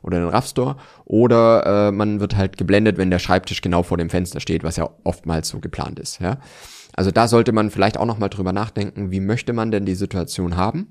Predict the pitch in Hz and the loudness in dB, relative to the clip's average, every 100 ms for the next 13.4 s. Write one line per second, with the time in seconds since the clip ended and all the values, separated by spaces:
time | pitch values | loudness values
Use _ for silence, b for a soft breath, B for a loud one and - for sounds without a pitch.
0 | - 107 151 B B B B 98 104 101 | -6 -6 -8 B B B B 2 4 2
1 | 104 - 98 95 95 - - 53 - 98 | -2 -2 -2 0 -2 -4 -12 -14 -2 0
2 | 107 113 107 104 101 98 104 101 - 101 | 0 -2 -2 -2 0 2 2 -2 -8 0
3 | 101 98 101 b b b - 92 90 92 | 2 4 2 b b b -4 0 0 0
4 | 90 - 95 92 95 98 - 95 76 92 | -4 -6 -6 0 2 2 0 -2 2 4
5 | 95 - - - _ - 95 101 95 92 | 2 0 -8 -18 _ -2 0 2 2 2
6 | 92 110 107 - 85 73 62 - - - | 2 2 2 -2 -8 -4 -4 -6 -10 -12
7 | - - - - - 87 87 101 127 120 | -10 -10 -12 -10 -8 -2 2 2 2 2
8 | 113 101 92 127 135 123 95 87 69 87 | 4 4 2 2 0 -2 -2 -2 -2 -4
9 | - 139 - - 123 120 - 127 131 127 | -6 -8 -8 -8 -6 -6 -2 -2 0 0
10 | 127 B B B 87 95 92 139 101 98 | 0 B B B 0 0 4 2 4 2
11 | 92 - _ _ - 98 107 110 95 - | 2 -4 _ _ -4 0 0 -2 -6 -2
12 | 107 110 98 90 87 - 92 87 92 110 | 2 2 2 -2 -4 -2 0 4 4 4
13 | 160 117 95 135 | 0 -2 -2 -2